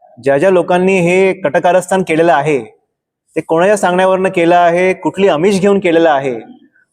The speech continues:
आणि असे जर प्रतिनिधी आपल्याकडे उभं राहून लोकांना दिशाभूल करणार असतील, तर असे प्रतिनिधी काय कामाचे? देणारा आणि घेणारा,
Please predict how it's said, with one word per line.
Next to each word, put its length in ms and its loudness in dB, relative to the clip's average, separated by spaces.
आणि 240 0
असे 400 0
जर 260 2
प्रतिनिधी 580 0
आपल्याकडे 1040 0
उभं 260 2
राहून 500 -2
लोकांना 640 0
दिशाभूल 440 2
करणार 300 0
असतील, 520 -2
तर 60 0
असे 380 -2
प्रतिनिधी 400 0
काय 180 0
कामाचे? 400 -2
देणारा 440 2
आणि 120 2
घेणारा, 420 0